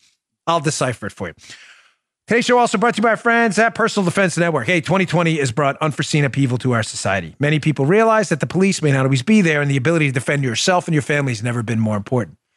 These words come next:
That's why I'm glad to have the Personal Defense Network sponsor my podcast. If you're not familiar with them, you should be.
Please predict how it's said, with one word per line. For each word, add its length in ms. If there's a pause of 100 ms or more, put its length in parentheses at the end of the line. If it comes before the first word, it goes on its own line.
(360)
That's 140
why 160
I'm 200
glad 280
to 80
have 100
the 80
Personal 320
Defense 340
Network 300
sponsor 340
my 140
podcast. 520 (300)
If 120
you're 100
not 160
familiar 400
with 140
them, 100
you 140
should 280
be. 220